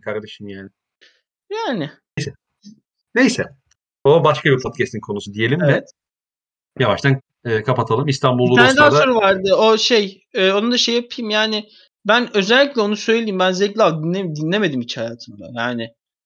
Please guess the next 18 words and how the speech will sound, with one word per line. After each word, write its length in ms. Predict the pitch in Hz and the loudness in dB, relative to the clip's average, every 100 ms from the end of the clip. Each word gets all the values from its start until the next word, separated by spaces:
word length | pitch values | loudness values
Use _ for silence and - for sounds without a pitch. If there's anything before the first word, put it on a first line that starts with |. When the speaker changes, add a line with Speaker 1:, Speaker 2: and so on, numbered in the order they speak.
| _ | _
Speaker 2:
e, 220 | - 127 123 | -8 -4 -2
açıp 360 | 151 170 185 | 0 0 -2
Speaker 1:
Doğru, 400 | 175 _ _ - | -4 _ _ -2
Speaker 2:
Zach 160 | 156 170 | 4 4
Love 100 | 185 | 4
Speaker 1:
senin 180 | 185 160 | 4 2
için 100 | 175 | 2
Speaker 2:
podcast'ini 340 | 196 139 196 | 0 -2 -2
dinlediğim 200 | 208 220 | -4 -2
hiç 160 | 214 190 | -4 -4
olmadı. 340 | 165 139 180 | -2 -2 -2
Speaker 1:
hatırlayamadım 420 | 180 131 135 120 98 | -2 2 2 2 -4
Speaker 2:
Hani 120 | 90 | -6
Speaker 1:
tam 160 | 95 | -10
soruyu 300 | - 107 165 | -8 -8 -6
da. 120 | 107 - _ _ _ _ _ | -12 -16 _ _ _ _ _
Speaker 2:
Soru 280 | 247 294 | 2 2
şu, 380 | 311 277 156 147 | 2 2 2 0